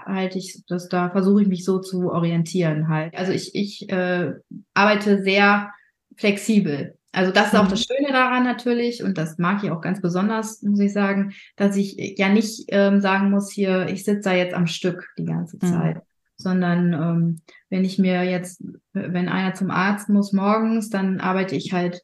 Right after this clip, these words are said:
Speaker 1: abends dann weiter und das,
Speaker 2: Ja.
Speaker 1: mir fällt das leicht und, ähm, macht auch eigentlich dann großen Spaß, wenn man halt einfach, ja, einfach sagen kann, „Okay, ich regel das jetzt einfach anders, verschieb das halt.“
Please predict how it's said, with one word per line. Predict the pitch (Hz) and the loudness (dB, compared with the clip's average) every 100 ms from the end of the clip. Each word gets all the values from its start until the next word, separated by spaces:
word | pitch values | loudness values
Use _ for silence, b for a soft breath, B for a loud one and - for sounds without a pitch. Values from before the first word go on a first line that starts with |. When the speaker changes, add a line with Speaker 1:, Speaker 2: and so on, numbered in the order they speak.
| _ | _
Speaker 1:
abends | - 170 170 160 | -4 0 0 -2
dann | 165 160 | -4 -4
weiter | 156 160 160 | -4 -6 -4
und | 160 175 | -2 0
das, | 180 - - - _ - | -2 -6 -16 -20 _ 0
Speaker 2:
Ja. | 185 | 2
Speaker 1:
mir | 220 | 2
fällt | 220 214 | 2 0
das | 190 - | -2 0
leicht | 185 233 285 - | 2 4 0 -2
und, | 208 208 202 208 | 0 2 0 0
ähm, | 196 196 196 202 - _ _ _ _ _ - | 2 2 -2 -4 -10 _ _ _ _ _ -4
macht | 190 175 - | -4 -4 -6
auch | 175 190 | -6 -2
eigentlich | 175 180 180 175 | -2 -2 -4 -4
dann | 175 170 170 170 165 | -2 0 0 -4 -6
großen | 180 175 175 | -6 -4 -4
Spaß, | 165 - 170 165 | -6 -4 -4 -2
wenn | 165 | -2
man | 160 160 | 0 2
halt | 170 160 | 0 -2
einfach, | 165 165 170 - 190 - _ | 0 0 -2 -4 -12 -14 _
ja, | 185 165 - _ _ _ - | -6 -6 -10 _ _ _ -8
einfach | 190 180 175 | -6 -4 -2
sagen | 180 175 | 0 0
kann, | 175 175 | 0 -2
„Okay, | 175 - 180 | -2 -2 -2
ich | 175 - | -2 -4
regel | 190 185 | -2 0
das | 170 165 | 0 -2
jetzt | 165 | -6
einfach | 156 160 165 | -4 -4 -2
anders, | 165 165 151 - | 0 0 -2 -6
verschieb | 170 - 202 196 | -4 2 2 2
das | 160 160 | -4 -4
halt.“ | 165 160 160 | -6 -6 -6